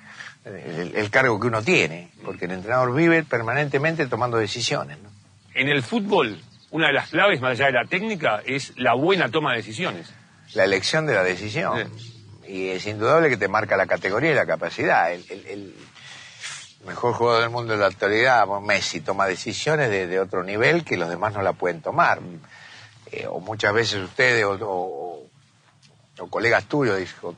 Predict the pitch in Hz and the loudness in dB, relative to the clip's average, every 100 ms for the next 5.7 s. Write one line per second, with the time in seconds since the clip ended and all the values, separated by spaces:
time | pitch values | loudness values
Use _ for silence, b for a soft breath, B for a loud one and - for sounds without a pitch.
0 | - 98 101 123 117 127 107 160 165 143 | -14 -6 0 0 0 -2 0 0 0 0
1 | 117 107 101 123 113 92 80 69 _ _ | 2 0 0 0 0 0 -2 -10 _ _
2 | _ 98 98 113 101 101 101 113 107 101 | _ -10 -4 0 0 -2 -4 -4 -2 -2
3 | 104 98 90 82 82 92 95 90 90 90 | -2 0 2 2 0 0 0 0 -2 -4
4 | 101 104 117 143 143 107 95 101 101 101 | 0 0 2 2 2 2 0 0 2 4
5 | 90 85 95 85 85 90 73 | 4 2 -6 -8 -8 -10 -14